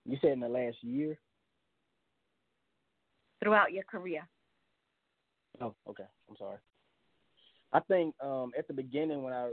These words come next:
Speaker 1: really first started to think that I would make a run, I think the hardest part was actually starting to get going, you know what I'm saying? Getting going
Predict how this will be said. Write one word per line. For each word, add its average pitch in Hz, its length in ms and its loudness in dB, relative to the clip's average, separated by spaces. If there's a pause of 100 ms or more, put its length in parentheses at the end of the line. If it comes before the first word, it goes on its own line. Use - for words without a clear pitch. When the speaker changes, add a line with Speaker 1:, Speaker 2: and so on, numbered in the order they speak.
(120)
Speaker 1:
really 135 340 -4
first 123 280 -2
started 123 360 6 (200)
to 110 440 0 (920)
think 131 200 4
that 117 140 6
I 117 80 6
would 113 260 2 (160)
make 123 220 4
a 110 60 4
run, 131 520 0 (800)
I 120 60 0
think 135 220 0
the 117 120 6
hardest 131 400 4
part 120 220 4
was 117 180 -6
actually 110 380 -2 (240)
starting 113 480 4 (760)
to 120 60 -4
get 110 340 2 (1040)
going, 117 400 4
you 110 80 -2
know 117 80 -2
what 113 60 -2
I'm 117 400 -4 (720)
saying? 107 120 0
Getting 143 240 2
going 139 400 2